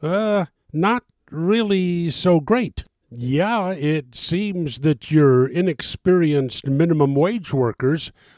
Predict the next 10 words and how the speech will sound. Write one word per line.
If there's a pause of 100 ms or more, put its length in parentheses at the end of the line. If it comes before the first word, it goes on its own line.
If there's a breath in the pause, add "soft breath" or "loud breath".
(120 soft breath)
are
earning
more (140)
per
hour, (500 soft breath)
but
they're
working (100)
fewer
hours